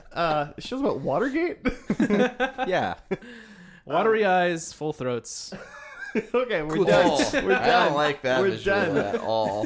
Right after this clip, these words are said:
Speaker 1: <laughs> I'm pulling it back. <laughs> I'm pulling it back. Is this, you think this is about, or neither of these, do you think the show is potentially about, um, a coach? Like, main character is a coach, or main character is, like,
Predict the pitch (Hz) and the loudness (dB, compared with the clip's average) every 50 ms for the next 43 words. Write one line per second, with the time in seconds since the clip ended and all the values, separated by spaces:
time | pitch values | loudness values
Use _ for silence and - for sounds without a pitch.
0 | - - 359 - 147 151 302 170 190 214 247 254 254 240 208 190 202 185 170 156 | -4 -4 -6 -6 -6 -4 -4 -2 0 0 0 0 0 -2 -2 0 0 0 0 0
1 | - - - - - 220 - - - - - - - - - - - - - - | -2 -4 -6 -6 -6 -6 -6 -8 -14 -14 -14 -12 -14 -16 -14 -14 -16 -16 -18 -20
2 | _ - - - - 214 262 262 247 220 185 202 180 165 147 - - 160 135 127 | _ -14 -12 -10 -8 -6 -4 -4 -4 -4 -2 -2 -2 -2 -4 -8 -10 -12 -12 -12
3 | - - - 240 165 160 190 277 320 - - - - - 151 180 190 - 247 247 | -12 -10 -8 -8 -8 -8 -8 -8 -8 -10 -10 -16 -18 -14 -12 -10 -10 -10 -10 -10
4 | 226 247 233 - 214 196 190 170 175 175 170 160 143 - - - - - 151 151 | -10 -10 -10 -10 -10 -10 -6 -4 -4 -2 -2 -4 -4 -8 -12 -14 -8 -4 -4 -2
5 | 151 147 143 - - _ _ _ _ - - 151 151 170 185 170 160 139 131 123 | -2 -2 -4 -4 -6 _ _ _ _ -14 -10 -8 -6 -6 -6 -4 -4 -4 -4 -6
6 | 107 120 123 127 123 120 - - 139 139 - - 101 151 151 - - 151 139 135 | -8 -8 -8 -8 -10 -10 -10 -10 -10 -10 -10 -12 -14 -14 -14 -12 -10 -10 -8 -8
7 | 131 127 127 120 - _ _ - - 131 - - 139 127 - - 123 120 110 120 | -8 -8 -10 -12 -14 _ _ -12 -12 -12 -10 -10 -12 -12 -12 -12 -12 -12 -10 -10
8 | 120 120 120 120 - - - - _ _ _ _ _ _ _ _ _ _ _ _ | -8 -8 -8 -10 -12 -14 -20 -20 _ _ _ _ _ _ _ _ _ _ _ _
9 | - 123 120 113 113 110 98 73 64 60 - _ _ _ _ _ _ - - - | -16 -14 -12 -12 -12 -12 -14 -16 -18 -20 -20 _ _ _ _ _ _ -20 -20 -12
10 | - 190 190 226 262 - - - - - 139 123 - - 139 143 143 156 - 165 | -6 -4 -4 -4 -6 -10 -14 -18 -14 -12 -12 -12 -10 -8 -8 -8 -8 -8 -8 -8
11 | 151 143 139 139 131 123 - - - 185 185 208 - - 151 131 123 123 131 135 | -10 -8 -8 -10 -10 -12 -12 -10 -6 -6 -6 -6 -6 -8 -8 -8 -6 -6 -8 -8
12 | - 147 139 127 - - 135 131 131 - - 123 117 - 117 117 104 92 - - | -8 -10 -10 -10 -10 -10 -8 -8 -8 -8 -8 -10 -10 -10 -10 -12 -12 -12 -14 -18